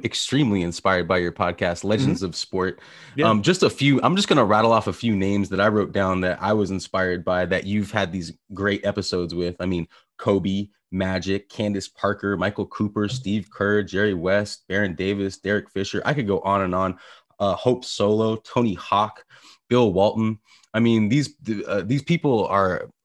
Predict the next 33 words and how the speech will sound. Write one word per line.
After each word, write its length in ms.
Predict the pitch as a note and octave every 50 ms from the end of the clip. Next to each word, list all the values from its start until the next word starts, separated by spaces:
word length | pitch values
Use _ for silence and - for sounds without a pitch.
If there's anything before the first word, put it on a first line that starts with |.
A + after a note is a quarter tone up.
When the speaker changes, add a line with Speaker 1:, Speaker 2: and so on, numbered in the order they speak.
| _ -
Speaker 1:
i-, 180 | G2+ G2+ F#2+ - _ - -
icons 480 | G#2+ A2+ A#2 - - A#2 A2 G#2 G2 E2
themselves. 680 | G2+ F#2+ F2+ F2 - - A2+ G#2+ G2 F#2 F2 E2 - - -
Can 120 | - - D3
you 120 | F#3+ G#3+
just 300 | G#3 A3 A#3 G3+ - - G#2 G2 - _ _ _ _ _ -
touch 240 | - A#2+ - -
on 300 | B2+ A2 A2 G2+ G2 G2
what 340 | F#2 - F#2 F#2 A#2+ A2+ -
you, 320 | G2+ A2 A2 G#2+ G#2+ G2+ - - - - - _
first 200 | - D#3 D3+ -
of 80 | - A2+
all, 340 | G#2+ G2+ G2 F#2 F#2 - _ _
what 180 | - G2+ B2 B2+
was 140 | C#3 B2+ A2
the 80 | B2+
inspiration 540 | B2 A#2 - - G#2+ G#2+ G#2 G2+ - G#2+ G2+
behind 480 | F#2+ F2+ G2 G2 F#2 F#2 F#2+ F#2 E2+ -
starting 380 | - - G#2 G2+ F#2+ F#2+ F2+
it? 120 | F2+ F#2+ -
I 80 | - G2
think 220 | - - A#2 -
you 80 | A2+ G#2
just 220 | - G#2 - -
kind 120 | - G2+
of 120 | F#2 E2+ -
touched 220 | - G2+ - -
on 100 | G2 F#2
that, 260 | F#2 F2+ F#2 - -
but 140 | - G2+ F#2
expand 340 | F#2+ - - - A#2 A2+ G#2
on 120 | F2+ F2
that. 220 | E2+ F2 F2+ E2+